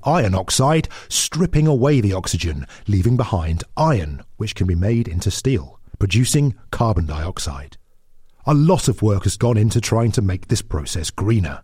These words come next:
For example, by using hydrogen gas instead of carbon monoxide to strip oxygen out of the iron ore, producing water rather than carbon dioxide. It's hoped that approaches like this could be pivotal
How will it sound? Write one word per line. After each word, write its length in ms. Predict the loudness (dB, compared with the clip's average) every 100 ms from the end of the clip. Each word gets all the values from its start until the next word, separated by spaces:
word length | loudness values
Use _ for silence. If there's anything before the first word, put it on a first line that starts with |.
| -18 -18 -16 -2
For 120 | 0
example, 600 | 2 2 2 2 0 -2
by 100 | -2
using 420 | 2 2 4 2 0
hydrogen 640 | -4 -2 0 0 2 2 4
gas 500 | 2 0 -4 -8 -4
instead 360 | -2 0 0 2
of 140 | 0
carbon 340 | 0 0 0 0
monoxide 640 | -2 -4 -4 -6 -8 -12 -6
to 100 | -2
strip 360 | -2 0 -2 -2 -4
oxygen 440 | -4 -4 -2 -2 0
out 200 | 0 0
of 60 |
the 140 | 0 -2
iron 320 | -4 -4 2
ore, 360 | 2 0 -6 -16 -16 -6 -2
producing 500 | 2 2 2 2 0 -6
water 500 | -2 2 2 -2 -6 -8 -8 -2
rather 220 | -2 -2
than 200 | -6 -6
carbon 320 | -4 -2 -4
dioxide. 680 | -4 -6 -6 -8 -10 -12 -20 -20 -20 -20 _ _ _ _ _ -4
It's 160 | 0
hoped 240 | 2 0 -4 -6 -2
that 80 |
approaches 500 | 0 2 0 2 0
like 320 | 2 2 0 -2
this 300 | -2 -4 -6 -10 -2
could 180 | 0
be 120 | 2 0
pivotal 600 | 0 0 0 -4 -6